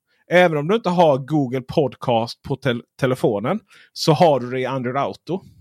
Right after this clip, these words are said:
Och sen så har vi de här minispelen då som man förväntar sitta och spela när man laddar eller någonting. Alltså det,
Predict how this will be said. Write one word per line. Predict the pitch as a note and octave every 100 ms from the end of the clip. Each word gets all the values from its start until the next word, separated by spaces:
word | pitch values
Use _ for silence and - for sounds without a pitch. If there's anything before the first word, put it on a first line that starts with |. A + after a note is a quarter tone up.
| _ _ -
Och |
sen | F3 E3
så | G3+
har | G#3
vi |
de | F3+
här | F#3+
minispelen | F3+ F#3 F3 C3 - B2+ A#2 D#3 A3
då | F3
som | C3+ D3
man | C3+ C3
förväntar | - B2+ A#2+
sitta | B2 C3 A#2+
och | A#2+ A#2
spela | C3+ B2
när | A#2
man | A#2
laddar | B2+ A#2+ G#2+
eller | F3
någonting. | C#3 A#2 C3 - _ _ _ -
Alltså | C#3
det, | C3